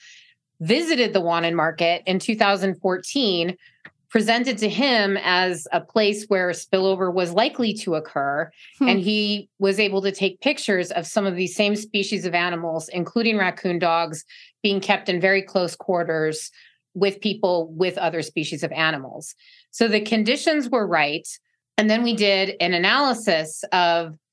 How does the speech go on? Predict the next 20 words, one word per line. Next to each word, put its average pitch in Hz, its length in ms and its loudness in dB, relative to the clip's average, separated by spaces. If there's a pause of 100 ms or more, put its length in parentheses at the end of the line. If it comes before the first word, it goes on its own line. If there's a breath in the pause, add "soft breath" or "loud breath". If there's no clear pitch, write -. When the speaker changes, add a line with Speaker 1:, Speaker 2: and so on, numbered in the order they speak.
(260)
Speaker 1:
all 226 280 4
the 226 180 0
early 190 280 2
cases 160 760 -4
of 165 220 0 (200)
sars 175 300 0
coronavirus 160 560 0
two 240 420 2
or 165 160 -4
N 165 220 -2
cov 165 240 -4 (140)
two 170 180 -6
thousand 156 360 -2
nineteen 156 520 -2
at 196 100 -4
the 202 80 -14
time, 196 400 -2 (580 loud breath)
regardless 233 640 2
of 175 140 -2
where 175 460 2